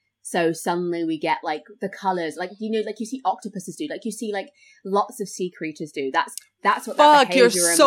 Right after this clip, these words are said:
Speaker 1: reminded me.
Speaker 2: right.
Speaker 1: Yeah, that's all that reminded me. I was like, "Oh, this is what sea anim-, like, they just, all their little things come out <laughs> when, when they're under attack." <laughs> All
Speaker 2: Oh,
Speaker 1: their little
Speaker 2: that's so
Speaker 1: bits.
Speaker 2: brilliant.
Speaker 1: So, like,
Speaker 2: Yes.
Speaker 1: that's what it feels like, and it feels like it makes
Speaker 2: Mm-hmm.
Speaker 1: sense for how it moves around, what it's trying to do. It's like,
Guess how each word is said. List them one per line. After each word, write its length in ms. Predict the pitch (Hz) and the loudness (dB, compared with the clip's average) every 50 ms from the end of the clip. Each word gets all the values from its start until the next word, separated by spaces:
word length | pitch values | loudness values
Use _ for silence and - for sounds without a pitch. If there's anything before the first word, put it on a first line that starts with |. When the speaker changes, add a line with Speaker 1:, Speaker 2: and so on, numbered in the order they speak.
| 262 | 10
Speaker 1:
reminded 100 | 254 240 233 | 8 8 8
me. 40 | 254 | 8
Speaker 2:
right. 360 | 254 247 226 196 175 151 - | 8 8 8 8 6 4 4
Speaker 1:
Yeah, 140 | 185 185 165 | 2 2 2
that's 220 | - 175 185 190 - - | 2 2 0 0 0 2
all 160 | 208 208 214 | 2 2 2
that 80 | 214 147 | 0 -2
reminded 200 | 175 165 170 180 180 | -4 -2 -2 -2 -2
me. 40 | 156 | -2
I 20 | |
was 60 | 156 | -4
like, 100 | 170 156 - | -6 -6 -4
"Oh, 220 | - 185 180 - - _ | -4 -4 -4 -4 -8 _
this 160 | - 196 202 | -6 -6 -6
is 100 | 214 190 | -4 -4
what 120 | 214 214 214 | -6 -6 -8
sea 180 | - - 190 185 | -6 -2 -2 0
anim-, 200 | 185 180 170 - | 0 0 -4 -6
like, 140 | 147 151 - _ _ _ - | -10 -16 -16 _ _ _ -4
they 140 | - 156 160 | -2 -2 -2
just, 380 | 151 165 165 - - - - _ _ _ _ _ _ _ _ _ _ _ _ _ _ _ _ _ | -2 -4 -8 -8 -14 -20 -20 _ _ _ _ _ _ _ _ _ _ _ _ _ _ _ _ _
all 120 | - 196 196 | -2 0 2
their 100 | 202 196 | 2 2
little 140 | 190 185 | 2 0
things 360 | 190 - 185 180 190 190 185 - | -2 -4 -2 0 0 0 -2 -4
come 160 | - 196 160 | -6 -6 -2
out 220 | 143 143 147 - | -2 0 2 2
<laughs> 640 | 262 - - - - - - - - - - - - | 2 2 0 -2 -8 -10 -10 -10 -10 -12 -8 0 2
when, 460 | 403 339 - - - 294 285 294 294 - - - - - | 4 4 4 4 6 6 6 6 6 4 0 -6 -2 6
when 140 | - 262 262 | 8 8 10
they're 120 | 262 262 254 | 10 10 10
under 180 | 262 262 254 | 10 10 8
attack." 380 | 247 247 - - 247 247 262 254 | 6 4 2 4 4 6 6 4
<laughs> 20 | - 659 605 571 539 440 480 466 - - 523 - - - 523 523 392 - 480 466 | 4 0 0 0 -2 -2 -4 -4 -4 -4 -4 -4 -4 -4 -4 -4 -4 -2 2 4
All 140 | - 277 277 | 8 8 10
Speaker 2:
Oh, 20 | |
Speaker 1:
their 40 | 285 285 | 10 8
little 80 | 277 254 | 8 6
Speaker 2:
that's 240 | 269 214 190 240 - | 4 4 4 4 6
so 100 | 294 277 | 8 6
Speaker 1:
bits. 60 | 262 | 8
Speaker 2:
brilliant. 480 | 208 269 254 247 240 226 208 190 180 160 - _ _ _ _ _ - | 8 6 8 8 8 6 6 4 2 0 -8 _ _ _ _ _ -12
Speaker 1:
So, 160 | 262 - 247 | -4 2 6
like, 240 | 214 226 214 196 214 | 6 8 8 6 4
Speaker 2:
Yes. 200 | - - - - - | 2 -4 -8 -2 0
Speaker 1:
that's 260 | - - - 247 - | 2 2 2 0 0
what 100 | 247 247 240 | -2 0 0
it 80 | - - - | -2 -4 -4
feels 200 | 208 220 254 247 | -2 -2 0 -2
like, 140 | 208 185 - | -2 -6 -6
and 100 | 185 - | -8 -8
it 100 | - _ | -8 _
feels 160 | - 208 214 214 | -10 -10 -8 -8
like 140 | 202 - | -10 -12
it 80 | 220 - | -12 -10
makes 200 | 180 190 185 214 269 | -8 -8 -6 -4 -4
Speaker 2:
Mm-hmm. 100 | 233 247 | -4 -2
Speaker 1:
sense 280 | 220 190 214 208 - - | -2 -2 -2 -4 -8 -12
for 60 | - 175 | -14 -12
how 200 | - - 185 202 | -8 -8 -6 -6
it 60 | - - | -8 -10
moves 420 | 185 175 180 190 196 208 196 185 190 | -8 -4 -2 0 0 0 -2 -6 -8
around, 260 | 160 170 165 160 - - | -6 -6 -6 -6 -8 -10
what 200 | 185 170 190 170 | -6 -6 -6 -6
it's 100 | - - | -6 -12
trying 280 | - - 185 185 185 | -12 -10 -8 -8 -8
to 60 | 185 - | -8 -8
do. 60 | 190 | -8
It's 120 | 180 185 - | -8 -8 -8
like, 140 | 175 - | -10 -12